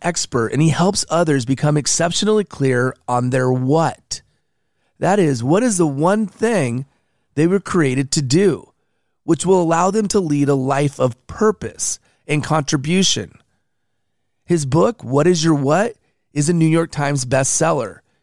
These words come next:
He's also the creator of the New Media Summit and the host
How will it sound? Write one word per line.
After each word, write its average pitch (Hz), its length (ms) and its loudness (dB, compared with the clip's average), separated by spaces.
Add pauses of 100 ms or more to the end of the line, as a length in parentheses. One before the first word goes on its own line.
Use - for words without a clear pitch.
(280)
He's 147 200 0
also 214 260 2
the 220 120 2
creator 131 460 0
of 143 140 0
the 151 60 4
New 175 280 4
Media 185 440 4
Summit 120 500 -4 (280)
and 202 240 0
the 226 100 2
host 123 480 -2